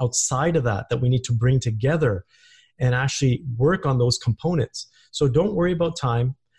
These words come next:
focus on your energy, because that is what's going to give you a better mindset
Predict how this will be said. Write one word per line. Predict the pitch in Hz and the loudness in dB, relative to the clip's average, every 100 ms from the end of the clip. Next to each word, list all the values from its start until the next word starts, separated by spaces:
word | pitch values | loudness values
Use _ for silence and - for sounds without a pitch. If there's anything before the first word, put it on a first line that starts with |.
| _ _ | _ _
focus | - 151 151 160 | -2 0 0 -2
on | 170 170 | 0 0
your | 160 | 0
energy, | 143 135 123 113 123 147 - _ _ _ _ _ 120 | 0 2 2 2 0 -2 -10 _ _ _ _ _ -2
because | 127 - 127 110 | 0 2 0 0
that | 131 160 147 | -2 0 0
is | 123 | 0
what's | 135 - | 0 0
going | 139 135 | 0 2
to | 127 | 2
give | 117 135 123 | 2 2 2
you | 117 113 - | 2 2 -2
a | |
better | 104 113 104 | -2 0 0
mindset | 104 120 139 - 160 | 2 2 0 0 -2